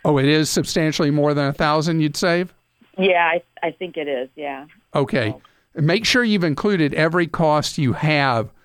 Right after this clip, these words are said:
Speaker 1: with whatever, uh, base you need to put in, whatever you need to do on a deck, the electrical you need to have. As long as you've got it all in on costs and you know you can save well more than a thousand dollars,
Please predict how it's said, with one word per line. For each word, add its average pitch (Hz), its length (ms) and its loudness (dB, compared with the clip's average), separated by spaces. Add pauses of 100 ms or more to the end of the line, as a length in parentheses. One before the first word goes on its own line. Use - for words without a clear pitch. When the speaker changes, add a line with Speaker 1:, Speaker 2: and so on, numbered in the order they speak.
(300)
Speaker 1:
with 135 400 0
whatever, 147 800 0 (320)
uh, 123 280 0
base 156 520 0
you 165 140 2
need 147 260 2
to 143 80 -2
put 143 240 0
in, 139 380 2 (140)
whatever 127 260 2
you 143 160 2
need 135 180 0
to 127 80 0
do 127 180 2
on 113 120 0
a 110 60 0
deck, 151 500 0 (240)
the 123 120 2
electrical 143 760 2
you 139 140 2
need 139 220 2
to 135 60 0
have. 131 420 0 (280)
As - 80 -8
long 165 220 2
as 165 160 0
you've 156 200 0
got 147 220 0
it 127 100 -2
all 151 360 2
in 147 160 0
on 131 180 0
costs 143 480 0
and 113 160 -2
you 160 160 2
know 151 220 2
you 143 160 0
can 123 160 -4
save 143 500 0 (320)
well 143 280 2
more 143 240 2
than 139 120 0
a 127 60 -2
thousand 139 420 0
dollars, 135 460 0